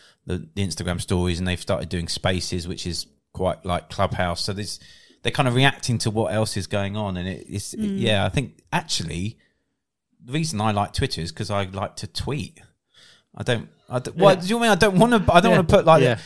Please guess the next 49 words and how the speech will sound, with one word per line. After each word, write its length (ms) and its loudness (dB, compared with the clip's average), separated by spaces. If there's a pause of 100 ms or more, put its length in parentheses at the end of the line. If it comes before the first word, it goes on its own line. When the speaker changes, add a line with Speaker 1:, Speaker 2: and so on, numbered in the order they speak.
(120)
Speaker 1:
it's 160 4
more 220 6
stuff 340 2
to 100 -12
do 200 2
for 100 -6
a 40 -2
start. 540 0
Speaker 3:
Yeah. 120 -2
Speaker 2:
Mm. 260 -4
Speaker 1:
Um, 420 4
Speaker 3:
Yeah. 140 0
Speaker 1:
and 80 2
Speaker 2:
Yeah. 140 -6
Speaker 1:
the 220 -6
reason 280 2
you 20 0
wanna 140 2
go 100 2
on 80 4
Instagram 300 0
is 60 -4
'cause 140 -4
you 60 -2
wanna 120 0
put 160 -2
a, 20 -4
an 240 -6
image 260 -4
of 80 -6
something 300 -6
up. 160 -10
So 420 2
I 80 2
don't 160 0
know, 180 6
actually, 460 4
I 60 2
think 300 -8
they're 260 -4
maybe 260 0
overcomplicating 840 -2
some 140 -6
of 80 -4
these 100 -6
platforms. 580 -10 (360)
Speaker 2:
Yeah. 280 2
Speaker 3:
Oh, 60 8
yeah, 360 8